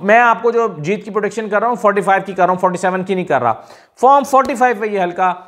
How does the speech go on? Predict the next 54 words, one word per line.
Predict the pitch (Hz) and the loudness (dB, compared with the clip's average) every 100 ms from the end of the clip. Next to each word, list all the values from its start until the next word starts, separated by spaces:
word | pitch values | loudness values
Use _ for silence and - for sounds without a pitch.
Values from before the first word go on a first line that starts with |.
| _ | _
तहरीक | 185 180 180 | -2 -2 -2
इंसाफ | 170 165 156 156 | 0 2 2 2
आसानी | 160 170 165 | -2 -2 -2
से | 160 | -4
जीत | 143 147 | -2 0
जाएगी। | 131 127 127 147 - - - | 2 2 2 -4 -6 -20 -4
आ, | 147 147 151 139 - - | 2 4 4 2 -6 0
अब | 214 247 | 4 4
आ | 240 | 4
जाइए | 240 247 233 202 165 | 2 0 -2 -2 -8
गुजरात | 151 151 175 180 180 196 | -6 -2 4 4 2 -6
पे। | |
गुजरात | 160 170 190 208 202 | -6 -2 2 0 0
पीपी | 180 185 | -8 -4
बत्तीस, | 160 165 170 - - _ _ _ | -4 -2 -6 -6 -20 _ _ _
पीपी | 220 220 | -8 -4
बत्तीस | 220 208 240 202 | -2 0 0 -2
में | 233 | -2
चौधरी | 214 214 | 0 0
परवेज | 214 190 202 202 | 0 0 0 2
इलाही | 214 196 | 2 4
लड़े | 165 196 | 2 2
थे | 214 196 - - - | 0 -4 -6 -20 -12
और | 165 | -4
चौधरी | 208 214 | -2 0
सालिक | 214 214 208 | 0 0 0
के | 208 | -2
मुकाबले | 156 135 123 131 | -2 -2 -2 -4
में, | 127 127 _ _ - | -8 -12 _ _ -2
और | 175 190 208 | 2 2 2
परवेज | 196 214 233 | -2 -2 -2
इलाही | 226 226 | -2 0
जानते | 208 202 214 | -2 -2 -4
हैं | 214 | -6
अब | 190 - 185 - 151 175 170 | -6 0 0 0 -4 -4 -2
कि | 190 | -2
चौधरी | 185 196 | 0 0
सालिक, | 185 190 196 214 175 | 2 2 2 -2 0
आप | 180 180 | 2 2
जानते | 180 175 196 | 0 -2 -4
हैं | 196 | -6
कि | 180 190 190 180 | -4 -2 -2 -2
कौमी | 180 175 | -2 -2
असम्बली | 180 175 180 | -2 -4 -2
का | 190 | -2
भी | 190 | 0
लड़े | 175 180 | 2 2
थे, | 185 | 0
सूबाई | 165 165 | 0 -2
असम्बली | 170 180 180 | -2 -4 -4
का | 190 | -4
भी | 180 | 0
लड़े | 170 | 0
थे, | 175 | 0